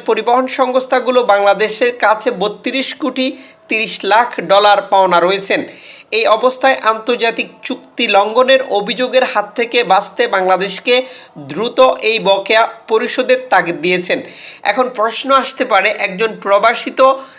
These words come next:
দেশ থেকে বিদেশে আসতে বা বিদেশ থেকে দেশে যেতে টিকিট খরিদ করেন, সেই টিকিটের মূল্য পরিশোধ করেন,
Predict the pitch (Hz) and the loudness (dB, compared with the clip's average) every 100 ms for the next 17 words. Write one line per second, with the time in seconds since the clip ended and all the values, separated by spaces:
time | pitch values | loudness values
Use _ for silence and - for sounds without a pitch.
0 | - 151 220 233 - 269 262 254 208 180 | -20 -6 -2 -2 -2 -4 -2 -2 -2 -4
1 | 220 - 214 190 - - 220 208 160 185 | -4 0 0 0 -2 -2 2 2 0 -4
2 | 226 254 - 254 240 190 196 240 214 226 | -2 -4 -4 -4 -4 -4 -4 -4 -4 -2
3 | 247 247 - - - - 247 269 269 - | 0 -2 -6 -20 -12 -8 -6 -2 -2 -2
4 | - 214 214 - 214 233 - 254 254 - | -2 -2 -2 -2 -2 -2 -2 -2 -2 -4
5 | 220 247 254 240 226 214 196 185 196 196 | -6 -4 0 0 0 -4 -2 -4 -4 -4
6 | - 214 - 170 147 | -4 -6 -2 0 0